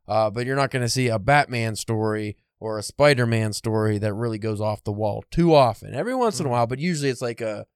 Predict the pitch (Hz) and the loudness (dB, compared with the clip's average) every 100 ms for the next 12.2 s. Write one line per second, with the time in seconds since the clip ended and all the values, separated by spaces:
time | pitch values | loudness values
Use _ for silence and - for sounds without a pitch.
0 | _ _ _ - 135 208 196 175 160 147 | _ _ _ -8 -2 2 2 2 0 0
1 | 139 123 131 123 117 110 - 143 123 127 | -2 0 -2 0 -2 -2 -2 -4 -2 -2
2 | 135 131 120 117 - 127 170 135 139 127 | 0 0 0 -2 0 0 2 0 0 0
3 | 120 113 - 135 120 110 107 101 104 101 | 0 -4 -4 0 0 0 -4 -8 -10 -10
4 | 104 98 95 _ _ - 147 139 139 135 | -12 -14 -18 _ _ -4 -2 0 0 0
5 | 131 117 120 131 127 117 120 120 113 113 | 0 0 0 2 2 2 2 2 0 -2
6 | 113 110 170 113 117 123 113 107 - 165 | -2 2 4 4 2 2 0 0 2 4
7 | 151 135 127 117 127 127 117 - 127 123 | 4 4 2 0 0 0 -2 -2 0 0
8 | 110 120 123 113 107 110 107 117 113 104 | -2 -2 -2 -2 -2 -4 -2 -4 -4 -4
9 | 117 117 113 180 226 196 127 - 135 123 | -4 -4 -4 -2 2 2 2 -2 -2 -2
10 | 127 120 117 117 - 185 160 123 113 127 | -2 -4 -6 -8 -4 2 4 4 2 2
11 | 143 151 160 143 139 123 113 110 131 117 | 0 2 4 4 4 2 0 -4 -8 -6
12 | 110 107 | -6 -8